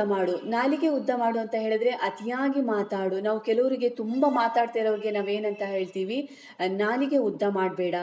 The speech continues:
ಅಂತ ಹೇಳ್ತೀವಿ. ಅಂದ್ರೆ ನಾಲಿಗೆ ಉದ್ದ ಮಾಡ್ಬೇಡ ಅಂತ ಹೇಳಿದ್ರೆ ತುಂಬಾ ಮಾತಾಡ್ಬೇಡ,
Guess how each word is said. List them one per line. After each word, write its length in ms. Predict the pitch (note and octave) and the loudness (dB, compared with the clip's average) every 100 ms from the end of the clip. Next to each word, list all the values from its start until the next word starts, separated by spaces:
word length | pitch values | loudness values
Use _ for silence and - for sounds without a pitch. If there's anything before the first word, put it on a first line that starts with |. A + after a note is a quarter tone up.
| F3 | -4
ಅಂತ 160 | E3 | -4
ಹೇಳ್ತೀವಿ. 400 | G#3 F#3 E3 E3 | -2 -2 -2 -4
ಅಂದ್ರೆ 140 | F3 F3+ | -4 -4
ನಾಲಿಗೆ 380 | F#3+ A3+ B3+ | -2 -2 2
ಉದ್ದ 200 | C4+ A#3+ B3 | 4 4 0
ಮಾಡ್ಬೇಡ 360 | A3+ A3 G#3+ A3 | 0 0 2 0
ಅಂತ 180 | G#3 | 0
ಹೇಳಿದ್ರೆ 580 | G#3+ G#3+ A3 E4 - - - - | -4 -4 -2 -2 -4 -18 -12 0
ತುಂಬಾ 300 | C#4+ D4 E4 | 2 4 4
ಮಾತಾಡ್ಬೇಡ, 640 | B3+ A3 A3 G#3+ F#3+ G3 | 2 -2 0 -2 -2 -2